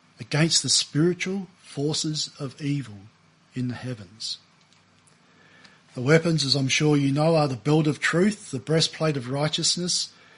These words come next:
the shoes of the gospel of peace, the shield of faith, the helmet of salvation, the sword of the Spirit, which is the word of God, and prayer in the Spirit. Now, I won't go into those today. We covered them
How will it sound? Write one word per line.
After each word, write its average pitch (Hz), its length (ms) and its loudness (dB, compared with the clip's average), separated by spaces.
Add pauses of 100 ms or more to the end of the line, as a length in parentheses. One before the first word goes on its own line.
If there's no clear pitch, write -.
(180)
the 139 100 -4
shoes 180 520 2
of 143 80 -4
the 135 100 -6
gospel 151 420 0
of 135 160 -4
peace, 165 420 -4
the 120 140 -6
shield 170 300 0
of 143 100 -4
faith, 185 520 -6 (800)
the 123 100 -10
helmet 175 380 2
of 160 100 2
salvation, 165 800 0 (800)
the 117 80 -6
sword 175 380 4
of 180 80 4
the 170 100 2
Spirit, 165 540 0
which 135 180 -2
is 131 160 -2
the 127 60 -8
word 123 260 -4
of 117 120 -12
God, 185 320 -4 (920)
and 135 220 -2
prayer 160 420 0
in 120 140 -14
the 101 80 -14
Spirit. - 420 -4 (1040)
Now, 143 120 -2
I 143 40 0
won't 147 220 2
go 151 160 4
into 143 420 4
those 143 300 4
today. 156 340 2
We 180 100 -2 (100)
covered 147 320 0
them 139 200 0